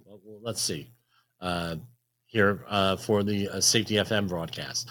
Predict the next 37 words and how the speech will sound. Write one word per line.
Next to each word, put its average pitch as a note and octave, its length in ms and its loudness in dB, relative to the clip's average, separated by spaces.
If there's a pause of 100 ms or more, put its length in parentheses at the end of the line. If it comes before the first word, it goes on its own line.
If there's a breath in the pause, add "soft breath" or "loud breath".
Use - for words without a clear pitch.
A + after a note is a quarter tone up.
(300 loud breath)
Except A3 400 8
as A#3 200 8
provided D#3+ 460 8
in C#3+ 80 6
this F3+ 220 6
agreement, B2 420 2 (320 loud breath)
use G3+ 300 6
of A3+ 80 4
a F#3+ 80 6
travel F#3 360 8
restraint D#3+ 420 4
system A#2+ 340 2
shall B2+ 200 4
be A#2+ 80 0
subject E3+ 500 4
to C3+ 60 4
all C3 140 4
applicable A#2+ 1160 2 (400)
conditions. A#2 760 0 (1080)
And, C3+ 500 8
uh, A#2+ 460 4 (200)
a, B2 420 4 (640)
uh, A#2 220 2
qualified G3 680 6
person B2+ 520 2
may, D3+ 180 6
in D#3 300 0
the C#3+ 100 4
exercise D3 600 0
of B2 60 -4
his D3+ 220 2
or F#3 100 0
her F3+ 120 0
knowledge, G2+ 580 -2 (260)
training, E3 360 4
and C#3 120 0
or D3 300 2